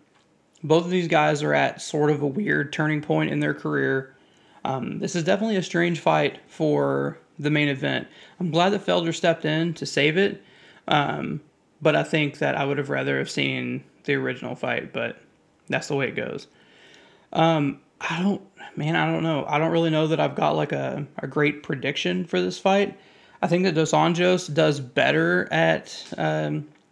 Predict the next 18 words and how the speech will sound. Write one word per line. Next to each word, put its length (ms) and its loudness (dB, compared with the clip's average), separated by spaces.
at 120 0
lightweight 360 4
than 120 0
he 80 0
does 360 2
at 140 0
welterweight, 720 -2
but, 400 2
you 120 4
know, 380 4
um, 600 0
I 160 -2
guess 220 -4
it 40 -2
remains 360 -2
to 80 -4
be 80 -2
seen. 340 -4